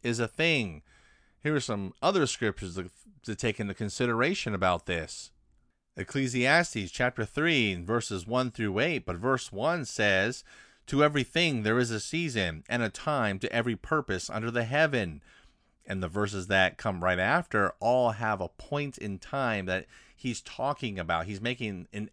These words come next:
emphasis about time itself. Revelation chapter ten and verse six says, quote,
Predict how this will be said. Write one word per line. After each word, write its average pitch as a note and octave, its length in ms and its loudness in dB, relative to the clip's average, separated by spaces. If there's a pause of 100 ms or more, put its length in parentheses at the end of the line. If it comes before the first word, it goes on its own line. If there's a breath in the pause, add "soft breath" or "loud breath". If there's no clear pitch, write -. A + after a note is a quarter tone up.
emphasis G#2+ 640 -4
about F2+ 420 0 (120)
time A#2+ 400 -4
itself. A2+ 680 0 (680 soft breath)
Revelation A#2+ 800 0
chapter A#2 420 0
ten C3 520 0
and G2 200 -6
verse A#2 300 -2
six D#3 480 -2
says, A2+ 400 2
quote, C3 760 0